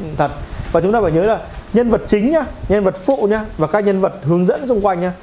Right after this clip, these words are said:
tất cả thành một tổng thể. Các nhân vật này phản ánh góc độ kỳ ảo của cùng một con người. Đây là một con người được nhân lên nhiều lần.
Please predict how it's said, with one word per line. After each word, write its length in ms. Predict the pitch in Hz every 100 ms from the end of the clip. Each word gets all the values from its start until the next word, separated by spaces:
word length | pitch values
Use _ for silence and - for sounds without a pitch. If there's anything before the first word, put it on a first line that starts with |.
| - -
tất 120 | 302 -
cả 180 | 190 120
thành 160 | 143
một 100 | 147 147
tổng 200 | 160 127
thể. 180 | 143 98 95
Các 200 | 226 226
nhân 100 | 185
vật 120 | 160 135
này 80 |
phản 200 | 127 131
ánh 200 | 117 127
góc 120 | 165 233
độ 140 | 233 147
kỳ 80 | 156
ảo 100 | 165
của 100 | 127 -
cùng 160 | 165
một 80 | 143 147
con 160 | 151
người. 180 | 151 123 - - -
Đây 100 | 208
là 80 |
một 180 | 165 180 -
con 180 | 190 180
người 100 | 160
được 120 | 135
nhân 200 | 147 180
lên 140 | 170 160
nhiều 140 | 151
lần. 180 | 135